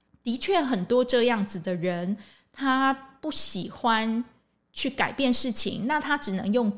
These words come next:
抱怨来表现他的一个焦虑跟无助还有恐惧的状态。当他把这个能量泼出去的时候呢，诶，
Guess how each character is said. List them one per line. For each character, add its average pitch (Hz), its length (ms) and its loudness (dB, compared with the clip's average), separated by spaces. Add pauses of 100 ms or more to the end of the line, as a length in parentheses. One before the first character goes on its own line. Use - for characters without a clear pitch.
(140)
抱 285 200 0
怨 262 240 2
来 175 380 -2
表 - 160 -4
现 240 240 2
他 233 140 -2
的 220 80 -2
一 196 80 -6
个 196 120 -2
焦 254 300 2
虑 262 160 -2
跟 226 200 -2
无 196 220 -2
助 202 240 -4
还 196 140 -4
有 202 80 -2
恐 220 260 -6
惧 247 160 -6
的 180 100 -4
状 165 280 -6
态。 - 180 -10 (500)
当 339 180 4
他 349 180 2
把 349 160 4
这 311 100 0
个 285 120 2
能 214 180 4
量 302 160 0
泼 302 240 -4
出 294 160 -6
去 285 180 0
的 220 80 4
时 208 160 0
候 254 220 0
呢， 233 440 0
诶， 294 160 -4